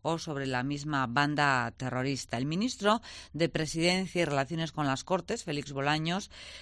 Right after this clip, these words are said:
precisamente hoy, eh, transmitía en Radio Nacional su confianza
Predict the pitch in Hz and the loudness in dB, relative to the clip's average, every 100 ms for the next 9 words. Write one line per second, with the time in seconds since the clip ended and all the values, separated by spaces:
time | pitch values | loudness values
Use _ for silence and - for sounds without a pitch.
0 | - 139 147 156 156 151 175 - 147 240 | -8 -4 -2 0 0 0 0 0 -2 -4
1 | - - - 98 127 135 131 139 131 240 | -6 -12 -12 -12 -6 -6 -4 -4 -4 -4
2 | 143 147 147 147 151 156 160 165 147 151 | -2 -2 0 -2 -2 -2 -2 -4 -4 -6
3 | 151 175 175 156 185 | -4 -2 -2 0 2